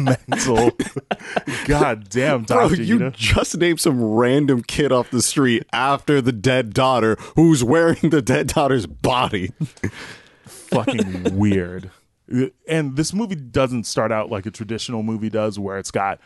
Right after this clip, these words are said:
Speaker 1: a big action sequence to catch your attention. It just kinda starts telling its story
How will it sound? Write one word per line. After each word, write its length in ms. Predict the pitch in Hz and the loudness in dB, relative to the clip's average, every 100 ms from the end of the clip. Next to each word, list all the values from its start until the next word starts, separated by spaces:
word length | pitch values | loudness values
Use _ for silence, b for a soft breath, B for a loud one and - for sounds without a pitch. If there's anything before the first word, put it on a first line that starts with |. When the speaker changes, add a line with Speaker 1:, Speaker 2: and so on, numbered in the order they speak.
| b | b
Speaker 1:
a 60 | - | -6
big 300 | 90 113 92 | 0 0 0
action 460 | 104 101 - 113 101 | -4 -6 -6 -8 -6
sequence 480 | 107 92 107 98 | -6 -4 -6 -6
to 240 | 110 95 95 - | -8 -10 -12 -14
catch 280 | - 107 - | -10 -8 -10
your 100 | 98 | -14
attention. 640 | 95 95 98 - 120 120 - b b b | -14 -14 -14 -10 -8 -10 -12 b b b
It 180 | 127 | -6
just 280 | 104 123 - | -2 -2 -2
kinda 240 | - 120 107 | -4 -6 -6
starts 380 | - 104 107 | -8 -8 -8
telling 320 | - 104 104 104 | -6 -4 -4 -4
its 100 | - | -6
story 560 | - 92 98 107 123 | -4 -2 0 0 -2